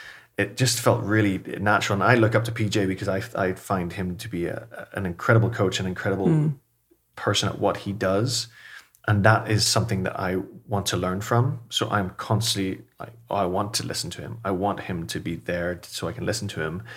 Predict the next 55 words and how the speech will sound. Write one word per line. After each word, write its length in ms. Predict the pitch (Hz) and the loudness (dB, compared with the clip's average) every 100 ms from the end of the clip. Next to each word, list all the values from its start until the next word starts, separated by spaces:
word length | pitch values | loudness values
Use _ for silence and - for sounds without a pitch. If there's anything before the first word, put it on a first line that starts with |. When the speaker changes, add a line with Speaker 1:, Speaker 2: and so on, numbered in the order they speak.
| - - _ - | -16 -18 _ -2
Speaker 1:
And 140 | 101 | 2
then 380 | 110 107 101 98 - _ _ - | 2 2 0 -4 -8 _ _ -6
for 160 | - | -2
him 220 | 113 101 | 0 0
to 100 | 95 | 0
give 180 | - 95 | 0 0
me 360 | 98 95 92 - _ _ | 0 -2 -2 -8 _ _
you 60 | 101 | -2
know, 140 | 95 | 0
space 320 | 82 - 92 | 2 2 0
of 60 | - | 0
my 140 | 92 90 | 0 0
own 160 | 98 | 2
and 60 | 113 | 6
be 60 | 185 | 8
Speaker 2:
Yeah. 100 | 180 | 8
Speaker 1:
like, 80 | 156 - - | 6 -4 -2
"All 80 | 95 | 0
right, 140 | 90 - - - | 0 -2 -16 -18
here's 380 | - - 120 104 | -12 2 4 6
what 100 | 104 | 4
I've 120 | 92 | 2
learned. 260 | 95 92 - | 0 -2 -4
Here's 320 | - - 104 101 | -8 0 2 2
what 100 | - | -4
you've 120 | - | -6
taught 220 | 92 92 | -4 -2
me." 220 | 92 95 - - - | -2 -4 -6 -18 -4
So 100 | - | 2
it's 100 | 117 | 6
almost 240 | 127 120 | 8 8
like 220 | 113 104 - - _ - | 8 6 2 -12 _ 4
Speaker 2:
But 120 | 196 | 8
this 160 | 269 | 10
is 100 | 311 302 | 10 8
Speaker 1:
I 20 | |
wanna 100 | 247 | 10
Speaker 2:
important 280 | 233 220 202 | 10 10 8
Speaker 1:
prove 160 | 175 - | 6 6
Speaker 2:
to 80 | |
identify. 600 | 175 165 170 165 156 143 143 | 6 8 8 8 8 6 6
You 140 | 196 190 | 8 10
have 280 | 214 240 | 10 10
what 140 | 196 - | 10 8
would 160 | 180 | 8
be, 140 | 185 185 | 8 6
could 240 | - 196 | 6 6
be 140 | 180 190 | 8 6
perceived 440 | - 170 180 170 | 4 2 4 6
as 120 | 160 - | 4 2
the 60 | |
same 280 | 147 165 151 | 4 6 6
type 280 | 147 151 - | 6 4 4
of 120 | 139 | 0
job. 380 | 139 - - - | 6 6 6 2